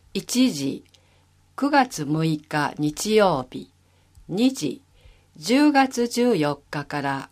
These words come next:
二十三日の指定する日。受験資格。令和八年四月一日現在、高校または中等教育学校を卒業後、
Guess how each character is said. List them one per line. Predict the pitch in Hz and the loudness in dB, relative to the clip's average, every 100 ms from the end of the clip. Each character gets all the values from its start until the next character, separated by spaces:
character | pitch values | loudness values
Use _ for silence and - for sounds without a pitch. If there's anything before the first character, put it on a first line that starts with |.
| - | -4
二 | 214 269 | -2 2
十 | 220 170 | 2 0
三 | 156 196 196 160 | 0 0 2 0
日 | 135 135 - | -4 -6 -8
の | 131 131 131 _ _ _ | -6 -6 -8 _ _ _
指 | - - | -10 -2
定 | 247 262 269 | 4 6 4
す | 269 240 | 0 0
る | 220 208 | 2 0
日。 | - - 131 - _ _ _ _ _ _ _ _ - | -4 -8 -8 -10 _ _ _ _ _ _ _ _ -6
受 | 180 | -4
験 | 175 254 277 | 2 4 4
資 | 269 - - | 0 -6 0
格。 | 180 - - 131 - _ _ _ _ _ _ _ | 0 0 -8 -14 -14 _ _ _ _ _ _ _
令 | 240 302 311 | 4 6 4
和 | 220 170 | 2 -2
八 | 170 160 - | -4 -6 -4
年 | 185 160 135 | -2 -2 -2
四 | 135 - | -4 0
月 | 220 240 247 - 247 | 2 2 0 -4 -2
一 | 247 | 0
日 | 226 226 - | -2 -4 -4
現 | 214 214 180 | 0 0 0
在、 | 143 143 131 127 _ _ _ _ _ | -2 -4 -4 -8 _ _ _ _ _
高 | - 233 247 | 2 6 6
校 | 254 226 220 208 - | 2 2 4 4 2
ま | - 185 | -2 -6
た | - 226 | 0 2
は | 160 143 139 - - _ - | 2 0 -4 -16 -20 _ -4
中 | 254 277 | 0 2
等 | 294 262 254 | 2 4 4
教 | 247 254 240 240 | 4 4 4 4
育 | 240 220 | 2 0
学 | 220 240 - | 2 2 -2
校 | - 156 139 139 | -2 0 0 -2
を | 139 | -4
卒 | 151 160 - | -4 -8 -6
業 | 208 196 185 170 | -4 0 2 2
後、 | 156 151 131 | 0 -2 -4